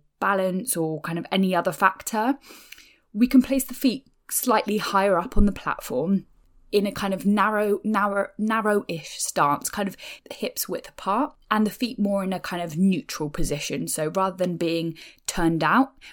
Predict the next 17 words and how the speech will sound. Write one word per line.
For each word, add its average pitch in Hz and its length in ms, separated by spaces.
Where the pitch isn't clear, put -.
we 190 80
want 180 240
them 175 320
facing 160 500
upwards, - 640
and 170 180
that's - 220
really 165 180
gonna 165 240
emphasize - 560
hip - 240
flexion - 400
and 165 140
therefore 156 440
emphasize 151 580
the 143 80
glutes. - 600